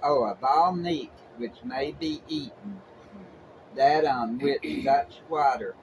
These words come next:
cometh shall be unclean, and all drink that may be drunk in every such vessel shall be unclean. And everything whereupon any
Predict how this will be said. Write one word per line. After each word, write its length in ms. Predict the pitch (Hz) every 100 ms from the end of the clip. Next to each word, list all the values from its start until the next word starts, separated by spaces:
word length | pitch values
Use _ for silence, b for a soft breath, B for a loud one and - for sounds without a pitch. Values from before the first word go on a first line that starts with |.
| -
cometh 680 | 135 139 127 117 - - - - - - - - - - - - -
shall 260 | 127 123 117
be 240 | 127 123
unclean, 720 | 123 123 127 - 147 139 107 82 - - - - - - - - - - - - -
and 180 | 120 120
all 320 | 123 135 139 -
drink 400 | 165 151 113 - - - - -
that 320 | 120 - -
may 280 | 123 131 135
be 240 | 127 143 123 -
drunk 380 | 147 135 104 - - - - - 117
in 180 | 113 101 -
every 500 | 127 139 135 143 139 - -
such 280 | 139 131 - - 127
vessel 500 | 135 127 120 - 98 95 -
shall 240 | 110 104 101
be 200 | 107 107
unclean. 560 | 107 104 - 113 107 - - - - - - - - - - - - - - - - - - - - - - -
And 240 | 226 - 127
everything 720 | 135 151 147 147 143 139 135
whereupon 640 | 135 131 - 131 117 110
any 300 | 120 135 139